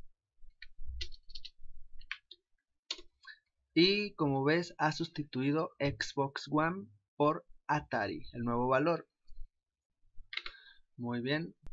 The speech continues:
pasemos a la siguiente operación, añadiendo elementos. Python proporciona varias formas de añadir nuevos datos a las listas, es decir, nuevos ítems.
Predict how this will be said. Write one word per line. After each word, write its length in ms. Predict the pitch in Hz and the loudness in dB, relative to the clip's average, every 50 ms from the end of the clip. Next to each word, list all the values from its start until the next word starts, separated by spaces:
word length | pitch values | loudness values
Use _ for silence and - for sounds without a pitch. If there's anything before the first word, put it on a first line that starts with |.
| - | -4
pasemos 480 | - 131 127 - 143 139 143 143 - - - - | -4 -4 -2 0 0 0 0 0 -2 -6 -4 2
a 140 | 135 143 147 | 4 4 6
la 100 | 143 143 | 4 2
siguiente 400 | - 127 123 127 127 123 - 127 | 0 0 0 0 -2 0 -2 -2
operación, 680 | - - 113 117 147 165 - - 175 165 185 214 226 - - - - _ _ _ _ _ - | -4 -2 0 0 0 0 0 -2 -2 -2 -4 -4 -8 -12 -18 -20 -20 _ _ _ _ _ -6
añadiendo 640 | 120 120 117 113 113 110 120 123 123 131 127 120 | -4 -2 -2 -2 -2 -2 0 0 0 0 0 0
elementos. 760 | 113 110 104 104 107 123 135 131 123 123 131 156 180 - - _ - - - - - - - | 0 0 0 -2 -2 -2 0 -2 -2 -2 -4 -4 -6 -6 -12 _ -18 -18 -18 -18 -18 -4 4
Python 460 | - 175 180 160 147 - 127 139 143 | 6 6 6 6 4 2 -2 -2 -2
proporciona 600 | - 123 120 - 117 110 120 - 131 123 127 123 120 | -2 -4 -2 -2 -4 -4 -2 -2 -2 0 2 2 2
varias 360 | 120 123 131 147 156 160 - | 2 2 2 2 0 0 2
formas 440 | - 170 156 143 135 127 127 127 123 | 2 4 4 4 2 0 -2 -2 -2
de 200 | 127 131 135 104 98 | -2 -2 -2 -2 -2
añadir 440 | 127 123 117 110 107 110 120 120 | -2 0 0 -2 0 -2 0 0
nuevos 380 | 123 127 131 135 127 127 131 127 | 2 2 2 2 2 0 0 0
datos 480 | 131 123 117 113 - 120 123 123 - - - | 2 2 2 2 0 -4 -4 -4 -6 -4 0
a 120 | - 127 | 0 2
las 220 | 123 123 131 - 147 | 2 0 -2 0 2
listas, 440 | 170 170 165 - - 98 - - | 2 2 2 0 -6 -12 -10 -10
es 100 | 110 104 | -10 -8
decir, 260 | - 117 - - 143 135 | -8 -6 -4 -4 -4 -2
nuevos 400 | 123 113 110 110 113 123 - - 147 | -2 -2 -2 -2 -4 -4 -6 -2 0
ítems. 560 | 165 170 - - - - - - - - | 0 0 0 -2 -8 -10 -10 -16 -18 -20